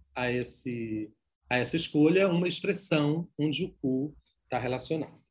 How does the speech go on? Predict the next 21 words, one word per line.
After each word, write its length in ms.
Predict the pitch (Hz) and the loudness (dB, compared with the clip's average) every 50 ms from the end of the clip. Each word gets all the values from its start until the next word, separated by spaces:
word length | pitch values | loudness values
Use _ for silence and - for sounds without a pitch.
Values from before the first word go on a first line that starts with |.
| _ _ | _ _
Então, 420 | - 180 190 - 202 208 202 208 - - | -2 -2 0 2 2 2 2 0 2 6
o 140 | 240 302 | 8 8
meu 220 | 311 311 254 220 190 | 10 10 10 8 8
momento, 880 | 170 165 147 139 139 143 147 151 147 139 131 - - - 117 120 - - - | 8 6 6 6 6 6 6 6 6 4 2 0 -2 -4 -4 -4 -4 -2 2
meu 300 | 139 147 143 135 135 135 | 6 8 8 8 6 4
cu 180 | - 120 110 | -2 -6 -6
de 160 | 110 - 123 | -4 -2 0
hoje, 540 | 131 151 156 147 131 113 - - - - - - _ _ _ _ _ _ _ _ | 2 4 6 4 4 2 0 -4 -8 -12 -14 -16 _ _ _ _ _ _ _ _
eu 140 | - 170 170 | 0 0 0
vou, 460 | - 156 165 170 175 196 165 - - _ _ _ - | 0 0 0 0 0 -2 -4 -6 -10 _ _ _ -4
é, 640 | 151 143 143 143 143 143 139 139 139 135 131 139 151 - _ _ _ _ | -2 0 2 2 0 0 0 0 0 0 -2 -4 -6 -12 _ _ _ _
trazer 500 | - 165 170 160 - - 147 151 151 135 - | 2 2 2 2 4 4 6 6 6 4 4
a 100 | 139 135 | 0 0
seguinte 360 | - - 143 143 143 143 - | 0 -2 0 0 0 0 0
expressão. 560 | - - - 185 175 - - - 104 98 - - _ _ _ _ _ _ _ _ - | -2 -4 -2 -2 -2 -2 -4 -6 -6 -8 -10 -14 _ _ _ _ _ _ _ _ -2
Merda 540 | 233 233 226 220 214 220 - 208 185 196 196 | 0 2 4 6 4 4 4 2 2 0 0
cagada 800 | 196 214 226 185 147 143 139 135 135 131 127 143 147 156 156 - _ _ _ - | 2 2 0 2 2 4 4 4 2 2 2 2 0 0 -2 -6 _ _ _ 2
não 200 | 233 254 247 185 | 4 4 4 6
volta 360 | 156 151 147 143 143 147 151 | 6 6 6 6 6 4 0
pro 200 | - - 175 - | -2 -4 -6 -8
cu. 260 | - - 117 - | -8 -10 -10 -10